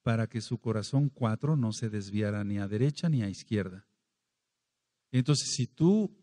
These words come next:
dices que eres mesiánico, entonces toma todo así. Te toca todo, la responsabilidad y la bendición,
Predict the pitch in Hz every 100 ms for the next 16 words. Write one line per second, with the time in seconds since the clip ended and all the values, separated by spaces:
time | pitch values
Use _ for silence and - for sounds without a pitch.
0 | _ - 127 185 - 123 - 127 131 123
1 | 131 - 143 147 165 160 185 220 - _
2 | _ - 110 117 110 131 143 135 - _
3 | - 101 117 - 151 190 165 101 98 95
4 | 156 180 - _ _ _ _ _ _ _
5 | _ _ _ 120 - 165 175 - 113 98
6 | 90 110 _ _ _ - 117 113 - 120
7 | 117 120 180 185 135 120 107 - 180 131
8 | 101